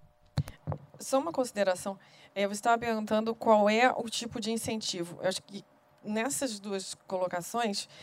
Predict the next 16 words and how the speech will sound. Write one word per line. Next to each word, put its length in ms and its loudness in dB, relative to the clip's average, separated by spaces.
fica 180 2
claro 260 6
o 40 -2
seguinte. 420 -4
Ah, 220 6
no 140 -2
primeiro 360 2
momento, 380 2
o 40 -6
que 120 -6
interessava 500 2
pra 220 -6
gente 380 -2
era 360 6
eletricidade. 1080 0
Ponto. 480 -4